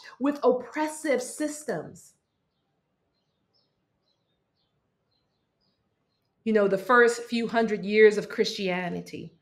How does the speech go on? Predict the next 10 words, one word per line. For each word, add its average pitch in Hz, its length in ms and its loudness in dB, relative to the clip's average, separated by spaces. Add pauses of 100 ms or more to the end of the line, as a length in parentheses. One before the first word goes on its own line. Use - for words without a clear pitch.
(320)
modeled 190 720 -2 (1400)
a 185 240 2
radical 214 580 8
faith 151 560 0 (680)
committed 202 720 2
to 226 100 -4
the 170 120 -4
work 190 340 0
of 151 160 -6
justice, 190 580 -4